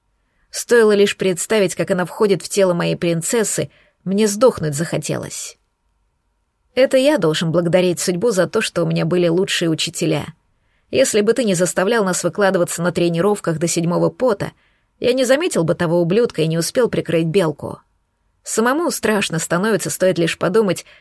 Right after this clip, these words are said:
что эта тварь могла ее достать. Он тряхнул головой,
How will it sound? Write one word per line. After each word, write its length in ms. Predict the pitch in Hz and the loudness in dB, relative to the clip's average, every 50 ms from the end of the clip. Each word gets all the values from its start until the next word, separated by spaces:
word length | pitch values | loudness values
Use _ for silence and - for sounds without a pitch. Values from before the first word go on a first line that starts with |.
| _ _ | _ _
что 200 | - - - 185 | -10 -4 -4 -2
эта 140 | 170 180 170 | -2 -2 -4
тварь 260 | - 175 208 220 196 | -2 0 0 0 2
могла 300 | 185 185 185 170 196 202 | 0 0 0 2 2 2
ее 200 | 196 190 190 185 | 4 2 2 2
достать. 580 | 190 208 202 - - 156 127 113 - - - _ _ _ _ _ _ _ _ _ _ _ _ _ _ _ _ _ _ _ _ _ _ _ _ _ _ _ _ _ _ _ _ _ _ _ _ _ | 0 0 0 -2 -4 -6 -8 -8 -10 -16 -18 _ _ _ _ _ _ _ _ _ _ _ _ _ _ _ _ _ _ _ _ _ _ _ _ _ _ _ _ _ _ _ _ _ _ _ _ _
Он 180 | - 208 220 208 | 0 2 2 2
тряхнул 440 | 220 226 220 - - 226 226 220 202 | 0 0 -2 -2 -2 0 0 0 2
головой, 680 | 175 202 202 208 208 208 262 302 285 190 147 139 | 2 2 2 2 2 2 2 2 2 2 0 -2